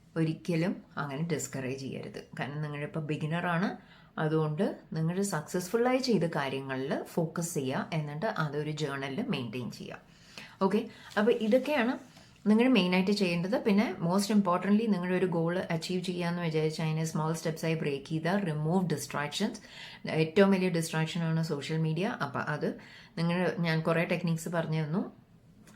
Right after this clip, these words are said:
ഫോൺ കഴിയുന്നതും മാറ്റി വെക്കുക, നിങ്ങളുടെ ഫോക്ക-, ഗോളിലേക്ക് ഫോക്കസ് ചെയ്യുക.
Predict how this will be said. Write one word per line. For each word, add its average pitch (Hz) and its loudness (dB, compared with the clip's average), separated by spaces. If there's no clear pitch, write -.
ഫോൺ 180 4
കഴിയുന്നതും 165 4
മാറ്റി 160 0
വെക്കുക, 165 0
നിങ്ങളുടെ 160 -2
ഫോക്ക-, 151 -2
ഗോളിലേക്ക് 165 2
ഫോക്കസ് 196 4
ചെയ്യുക. 135 0